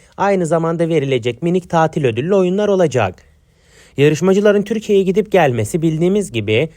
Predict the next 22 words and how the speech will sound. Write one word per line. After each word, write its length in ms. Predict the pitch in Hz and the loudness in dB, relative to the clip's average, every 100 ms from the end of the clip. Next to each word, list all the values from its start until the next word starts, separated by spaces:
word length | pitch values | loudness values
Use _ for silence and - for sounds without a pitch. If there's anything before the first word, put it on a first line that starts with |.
| _ _ - | _ _ -2
dört 260 | 175 180 - | 0 0 2
beş 200 | 208 - | 0 0
gün 140 | 143 | -4
kadar 280 | 123 135 202 | 0 2 0
sürüyor. 500 | - 175 151 104 92 _ _ _ _ _ _ | 0 0 2 0 -2 _ _ _ _ _ _
Zaten 400 | 151 226 233 220 | -2 0 2 2
aralıksız 540 | 202 208 208 233 214 | 2 2 -2 -6 -4
bir 60 | 208 | -4
uçuş 280 | 196 208 | -4 -4
gerçekleşse 760 | 202 196 196 196 196 196 - - | 0 0 0 -2 -2 -2 -4 -4
bile 280 | 131 113 143 - _ | 0 0 -2 -8 _
on 160 | - 214 | 0 0
üç 160 | 196 - | 0 0
saat 300 | 160 196 - | 2 2 -2
sürüyor. 460 | 190 156 113 90 - _ _ _ _ _ 127 | -4 0 0 0 -8 _ _ _ _ _ -2
Yani 240 | 147 170 | 0 2
yarışmacılar 760 | 143 165 - 175 185 185 120 123 | 2 0 -2 -4 0 0 0 -2
buradan 380 | 175 180 147 | 0 0 0
çıkıp 280 | 127 - 107 - | -2 -10 -10 0
oraya 440 | 131 156 139 110 104 | 4 6 4 2 0
Türkiye'ye 560 | 160 - 123 107 101 | -4 -2 0 0 0
inip 260 | 98 113 | -2 -2